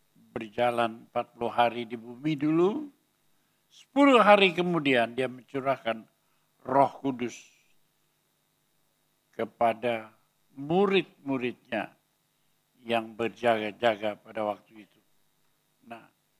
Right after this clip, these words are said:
ada peristiwa-peristiwa besar di dalam kehidupan Tuhan Yesus melalui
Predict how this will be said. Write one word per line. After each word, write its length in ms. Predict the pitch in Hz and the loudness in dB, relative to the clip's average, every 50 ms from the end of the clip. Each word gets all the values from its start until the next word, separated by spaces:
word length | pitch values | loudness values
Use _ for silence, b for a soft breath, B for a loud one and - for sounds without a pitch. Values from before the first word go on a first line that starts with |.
| _ _ _ _ _ _ _ _ _ _ _ _ _ _ _ _ _ _ _ _ _ _ _ _ _ _ _ _ _ _ _ _ | _ _ _ _ _ _ _ _ _ _ _ _ _ _ _ _ _ _ _ _ _ _ _ _ _ _ _ _ _ _ _ _
ada 240 | - 185 185 247 247 | -2 4 4 4 4
peristiwa-peristiwa 1160 | 247 - 247 247 202 - - 226 220 220 220 214 - - 202 202 196 190 - - 190 185 180 165 | 4 2 0 0 0 0 -4 0 4 4 4 4 4 0 -2 -2 -2 -2 0 6 8 8 8 8
besar 720 | 143 151 147 - - 175 185 190 185 175 156 135 - - - _ _ _ _ _ _ _ _ _ _ _ _ _ _ _ _ _ _ _ _ | 6 -2 -8 -8 -2 2 4 4 6 4 2 0 -4 -10 -14 _ _ _ _ _ _ _ _ _ _ _ _ _ _ _ _ _ _ _ _
di 160 | - 131 131 | -4 -2 6
dalam 320 | 135 147 147 143 135 139 | 8 8 8 8 4 0
kehidupan 720 | - - 143 143 147 147 139 139 123 - 135 131 131 131 127 - _ - | -4 -2 0 2 2 2 0 -2 0 4 4 4 4 2 -6 -16 _ -6
Tuhan 400 | 214 226 185 - - 190 185 185 185 170 | -6 -6 -4 0 2 2 2 0 0 0
Yesus 480 | 170 156 135 117 - 110 101 95 90 - - - - _ _ _ _ _ _ _ _ _ _ _ _ _ _ _ _ _ | 0 0 0 -2 -8 -16 -20 -20 -20 -20 -20 -20 -20 _ _ _ _ _ _ _ _ _ _ _ _ _ _ _ _ _
melalui 960 | - 135 135 127 127 127 123 123 123 123 131 143 151 143 139 139 139 127 120 | -4 -2 0 2 4 4 4 4 4 2 0 0 0 0 0 -2 -4 -6 -12